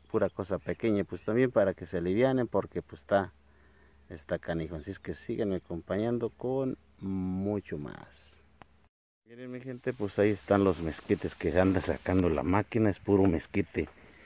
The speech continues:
Es puro mezquite grande, ella, ella, ella saca con tu raíz y los tapa el hoyo ahí donde sacó, donde sacó todo el mezquite.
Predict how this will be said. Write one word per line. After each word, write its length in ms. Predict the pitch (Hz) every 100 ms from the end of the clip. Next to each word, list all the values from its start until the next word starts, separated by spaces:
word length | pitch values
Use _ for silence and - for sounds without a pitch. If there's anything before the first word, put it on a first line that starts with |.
| - - - - - - - _ _ - - - - - -
Es 60 | -
puro 220 | 160 156
mezquite 480 | 139 - 143 - 127
grande, 640 | 123 143 156 165 160 147 - - -
ella, 320 | 123 127 113 -
ella, 520 | 120 123 123 104 87 87
ella 220 | 101 113
saca 360 | 104 - - -
con 260 | - 92 -
tu 160 | 113
raíz 640 | 117 95 101 151 156 - - - - - - - - - -
y 140 | 101 90
los 640 | 90 87 85 - - - - - _ _ _ _ _ -
tapa 320 | 110 - 101
el 140 | 92
hoyo 220 | 107 110
ahí 120 | 98 107
donde 300 | 107 92 90
sacó, 440 | 85 - 98 87 - - _ _ _ _ _ -
donde 180 | 92
sacó 300 | 85 82 95
todo 180 | - 95
el 80 | 90
mezquite. 480 | 82 - 82 76